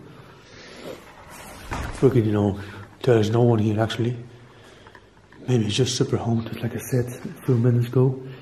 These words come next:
in my video. All right, enough talking, guys. I'm just gonna show you the freaky thing here. Then I'm done here now. Look at the freaking bathroom, guys.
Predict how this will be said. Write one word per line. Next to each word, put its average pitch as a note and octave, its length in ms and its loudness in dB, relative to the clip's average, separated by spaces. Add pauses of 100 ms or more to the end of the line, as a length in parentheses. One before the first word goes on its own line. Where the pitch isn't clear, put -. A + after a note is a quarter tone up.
(120)
in - 80 -2
my A2+ 100 2
video. C3 340 4
All - 1080 -6
right, G#2+ 240 -6 (720)
enough B2 260 2
talking, G#2+ 380 -2
guys. - 280 -8
I'm D3 80 0
just B2+ 220 0
gonna A#2+ 180 4
show B2 200 2
you A2 60 0
the - 60 -6
freaky C3 300 2
thing B2 220 -2
here. C3 240 0 (680)
Then B2 160 2
I'm A2 160 4
done A2+ 160 6
here G#2 220 0
now. G2+ 300 2 (1000)
Look B2+ 120 4
at B2 100 4
the - 160 4
freaking G#2+ 140 0
bathroom, A2+ 340 -2
guys. F#2+ 320 -8